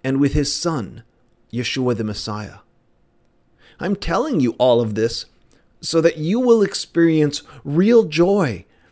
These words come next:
and spiritual happiness." That's First John one, one through four in simple, plain language.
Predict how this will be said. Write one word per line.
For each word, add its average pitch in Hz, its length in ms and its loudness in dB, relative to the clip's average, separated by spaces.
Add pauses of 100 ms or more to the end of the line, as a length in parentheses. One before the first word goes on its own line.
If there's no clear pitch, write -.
(100)
and 147 380 0
spiritual 180 800 0
happiness." 120 840 -8 (1400)
That's 143 480 -2 (840)
First - 380 -4
John 127 460 -2 (260)
one, 120 460 -2 (100)
one 113 320 -2
through 110 200 -8
four 82 440 -6 (460)
in 131 440 -2
simple, 165 680 -2 (240)
plain 123 500 -4 (300)
language. 98 720 -6